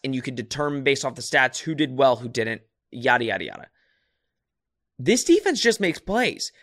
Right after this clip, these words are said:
Fourth and one, you make a play. Fourth down, especially, like, oh for six the week before or something like that. How many, I forgot how many red zone or, uh, fourth downs they had the week prior, but I know they had a couple fourth downs or one fourth down stop this week.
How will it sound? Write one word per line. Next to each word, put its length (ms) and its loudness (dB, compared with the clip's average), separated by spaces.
Fourth 260 0
and 160 0
one, 300 -2
you 80 -2
make 240 4
a 40 -2
play. 300 -2
Fourth 380 0
down, 280 6
especially, 640 -2
like, 200 -2
oh 140 4
for 160 -2
six 220 0
the 80 0
week 180 -4
before 460 -2
or 340 0
something 360 0
like 160 2
that. 260 6
How 80 -2
many, 320 -2
I 80 0
forgot 320 2
how 80 -2
many 240 -4
red 280 0
zone 200 -4
or, 160 0
uh, 260 2
fourth 200 0
downs 180 0
they 100 -4
had 200 -4
the 80 -6
week 240 -8
prior, 380 4
but 300 0
I 120 2
know 120 6
they 80 0
had 100 6
a 40 2
couple 240 4
fourth 200 -2
downs 300 0
or 160 0
one 240 2
fourth 220 0
down 160 2
stop 320 2
this 200 4
week. 360 -4